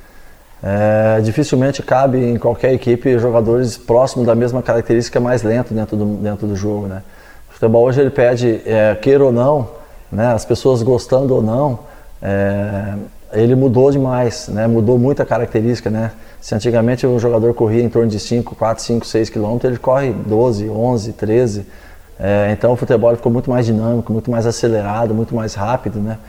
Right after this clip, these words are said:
Então, é, são jogadores de muita qualidade técnica, né? A capacidade individual dos dois técnicas, ela é indiscutível, a gente sabe disso.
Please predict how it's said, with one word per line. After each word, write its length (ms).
Então, 640
é, 520
são 200
jogadores 440
de 80
muita 340
qualidade 460
técnica, 520
né? 280
A 80
capacidade 640
individual 500
dos 140
dois 260
técnicas, 580
ela 200
é 40
indiscutível, 760
a 20
gente 180
sabe 280
disso. 400